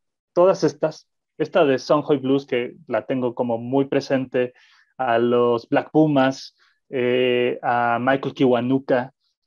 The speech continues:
eh, le ponía yo a The Avalanches con esta canción que escuchamos en el, en el episodio anterior, que también tiene una, eh, una participación de Leon Bridges,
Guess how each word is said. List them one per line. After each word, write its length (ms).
eh, 640
le 140
ponía 380
yo 640
a 800
The 100
Avalanches 560
con 280
esta 200
canción 240
que 60
escuchamos 480
en 120
el, 380
en 140
el 120
episodio 380
anterior, 300
que 100
también 400
tiene 300
una, 640
eh, 640
una 200
participación 480
de 80
Leon 200
Bridges, 560